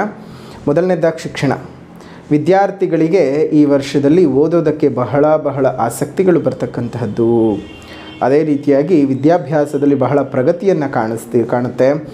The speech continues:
ಸ್ಪರ್ಧಾತ್ಮಕ ಪರೀಕ್ಷೆಗಳಿಗೆ ತಯಾರಿ ಮಾಡುವಂಥದ್ದು, ಗೌರ್ಮೆಂಟ್ ಎಕ್ಸಾಮ್‌ಗಳಿಗೆ, ಒಂದು ಗೌರ್ಮೆಂಟ್ ಕೆಲಸದ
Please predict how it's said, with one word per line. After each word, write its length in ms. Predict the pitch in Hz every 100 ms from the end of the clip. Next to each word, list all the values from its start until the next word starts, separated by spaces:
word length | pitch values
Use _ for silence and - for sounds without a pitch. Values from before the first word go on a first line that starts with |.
| - - - 127
ಸ್ಪರ್ಧಾತ್ಮಕ 680 | - 143 135 170 185 190
ಪರೀಕ್ಷೆಗಳಿಗೆ 600 | 185 165 143 - 139 131 131
ತಯಾರಿ 300 | 131 127 127
ಮಾಡುವಂಥದ್ದು, 640 | 127 123 120 120 113 127
ಗೌರ್ಮೆಂಟ್ 500 | 131 139 175 196 185
ಎಕ್ಸಾಮ್‌ಗಳಿಗೆ, 840 | 139 131 143 143 131 123 127 123 120
ಒಂದು 180 | 120
ಗೌರ್ಮೆಂಟ್ 640 | 123 131 147 170 165 160 156
ಕೆಲಸದ 580 | 147 151 143 151 -